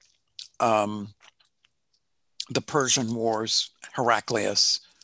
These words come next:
uh, beginning of the seventh century, dramatically increased by the Islamic conquests in the mid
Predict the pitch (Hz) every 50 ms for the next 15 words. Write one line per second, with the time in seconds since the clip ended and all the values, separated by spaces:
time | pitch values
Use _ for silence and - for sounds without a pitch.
0 | _ _ - 117 110 - - 117 139 127 117 113 107 107 - - - 117 104 107
1 | 101 - - 117 98 98 - - 117 101 98 92 - - - - - - _ _
2 | _ _ _ _ _ _ _ _ - 120 - 139 131 113 117 117 120 127 135 139
3 | 123 - - 127 117 104 98 127 117 110 110 - - 123 104 98 - - - -
4 | - 123 107 104 101 101 104 104 101 - - - _ - - 120 107 107 107 101
5 | 95 101 - _ 120 117 113 120 120 113 113 120 113 - - 123 113 107 113 110
6 | - 135 123 127 127 - - - - - - - _ _ _ _ - 120 117 104
7 | 104 104 104 98 98 - - - 110 110 104 104 107 104 110 117 110 104 104 -